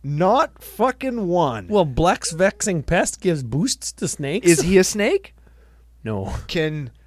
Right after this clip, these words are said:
Speaker 1: Casito make him bigger?
Speaker 2: No, but Casito does get bigger. <laughs> That counts, right?
Speaker 1: No.
Speaker 2: Oh.
Speaker 1: God damn. Okay. Cayenne, Dean of Substance.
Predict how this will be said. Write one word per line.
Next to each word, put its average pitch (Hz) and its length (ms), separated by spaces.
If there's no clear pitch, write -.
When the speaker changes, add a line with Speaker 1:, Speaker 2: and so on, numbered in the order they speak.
Speaker 1:
Casito 202 500
make 196 240
him 185 160
bigger? 233 260
Speaker 2:
No, 156 200
but 160 220
Casito 160 380
does 123 240
get 156 300
bigger. 277 340
<laughs> - 0
That - 1300
counts, 427 340
right? 427 260
Speaker 1:
No. 480 520
Speaker 2:
Oh. - 300
Speaker 1:
God 202 300
damn. 175 280
Okay. 220 360
Cayenne, 185 1000
Dean 165 300
of 139 120
Substance. 120 680